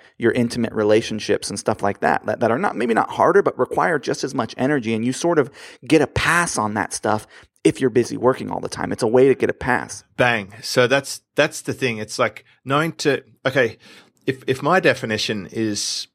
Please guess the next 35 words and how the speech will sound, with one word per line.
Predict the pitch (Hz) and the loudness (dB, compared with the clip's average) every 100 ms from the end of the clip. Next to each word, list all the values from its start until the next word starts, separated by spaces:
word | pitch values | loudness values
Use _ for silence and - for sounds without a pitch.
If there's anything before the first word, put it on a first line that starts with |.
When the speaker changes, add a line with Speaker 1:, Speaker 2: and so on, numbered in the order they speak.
| _ _ - _ _ - | _ _ -20 _ _ 2
Speaker 2:
work | 139 143 | 4 4
ethics | 135 127 - - | 0 0 -8 -4
like | 110 104 | -4 0
hustle | 139 131 120 107 - _ _ | 0 0 -2 -4 -8 _ _
and | 113 107 | -4 -2
the | 107 104 | 0 2
anti-hustle | 120 127 127 117 113 110 117 104 | 2 2 0 0 2 0 -4 -4
is | - 107 101 107 | -6 -6 -4 0
laziness | 101 104 110 95 92 - - | 0 0 -4 -10 -8 -8 -6
or | 110 95 | -6 -6
entitlement. | 107 95 95 95 95 - - _ | -4 -6 -4 -8 -12 -16 -20 _
So | - 104 101 - - | -8 -6 -6 -8 -8
I | |
think | 113 147 | -4 0
we're | 151 | 0
on | |
the | 131 | 0
same | - 120 113 | 2 0 2
page | 113 107 - | 0 0 0
there. | 104 98 98 - - - - _ _ | 2 2 0 -8 -20 -20 -20 _ _
It's | 131 127 | -8 2
not | 160 | 4
about | 196 165 - | 6 4 2
doing | 135 117 | -2 0
nothing | 110 113 117 107 | 0 0 -4 -8
'cause | 117 98 | -8 -6
you're | 107 | -8
lazy, | 101 104 110 104 | -4 -4 -6 -10
but | 95 101 - _ 131 - - - | -10 -12 -12 _ -20 -20 -18 -16
<laughs> | - - - _ | -18 -18 -20 _
it's | 127 - | -8 -6
about | 123 135 139 131 _ _ _ _ | -2 2 2 0 _ _ _ _
finding | - 143 170 170 | 0 2 2 0
the, | 143 - _ | -6 -8 _
the | 127 120 113 107 | -6 -4 -4 -8